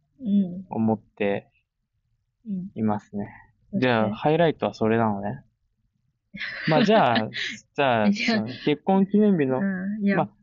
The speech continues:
Speaker 2: 一応さ、その、なんで髪切ったかっていうと、
Speaker 1: な、そう、時系列に話そうかと思ったの。
Speaker 2: ああ、そういうことね。
Speaker 1: うん。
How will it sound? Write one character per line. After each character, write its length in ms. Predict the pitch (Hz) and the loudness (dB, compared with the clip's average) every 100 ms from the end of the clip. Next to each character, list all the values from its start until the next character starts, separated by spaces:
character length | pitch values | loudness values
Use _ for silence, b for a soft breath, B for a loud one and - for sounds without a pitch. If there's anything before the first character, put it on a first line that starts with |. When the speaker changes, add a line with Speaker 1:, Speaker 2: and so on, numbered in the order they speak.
| - | -6
Speaker 2:
一 300 | 175 - 320 | -6 0 0
応 80 | |
さ、 200 | 302 285 | 2 0
そ 180 | 143 143 | 0 0
の、 340 | 127 120 117 - - - | 2 2 2 -2 -8 0
な 160 | 196 | 2
ん 40 | 294 | 4
で 100 | 294 | 2
髪 300 | - 294 311 | 2 2 2
切 100 | 277 | -2
っ 40 | - | 0
た 120 | 262 | 0
か 80 | 233 | 0
っ 40 | |
て 200 | 214 214 | 0 0
い 80 | 226 | 2
う 40 | |
と、 520 | 214 285 269 160 - _ _ _ _ | 0 0 2 0 -2 _ _ _ _
Speaker 1:
な、 180 | 202 196 | -4 -2
そ 80 | 202 | 0
う、 40 | |
時 160 | 185 202 | 0 0
系 180 | 294 262 | 2 2
列 240 | 202 196 | 2 0
に 120 | 185 | -2
話 340 | 196 190 202 - | -2 0 -2 0
そ 100 | 208 | -2
う 60 | |
か 120 | 202 190 | -2 -6
と 220 | 196 - b b b b _ 190 | -8 -10 b b b b _ -8
思 140 | 180 | -6
っ 60 | - - | -6 -6
た 140 | 170 | -8
の。 40 | 170 202 - _ _ _ | -8 -16 -20 _ _ _
Speaker 2:
あ 200 | - 139 | 0 2
あ、 40 | 127 | 2
そ 140 | - | 0
う 40 | 190 | 0
い 20 | |
う 40 | |
こ 40 | 190 | 0
と 100 | 110 | 0
ね。 160 | 107 | 0
Speaker 1:
う 40 | 208 | 0
ん。 260 | 196 185 | 0 -2